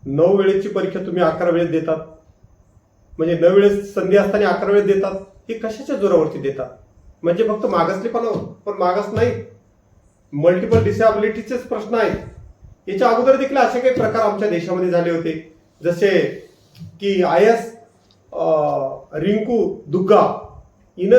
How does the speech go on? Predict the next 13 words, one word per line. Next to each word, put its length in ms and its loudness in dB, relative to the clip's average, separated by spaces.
तर 320 4
त्यागराज 380 2
स्टेडियम 320 2
होतं, 420 0
तर 220 -2
ते 40 0
आपल्या 260 2
कुत्र्याला 640 0
फिरण्यासाठी 800 -2
खाली 200 0
करून 260 -4
घेतलं 240 -8
होतं. 220 -14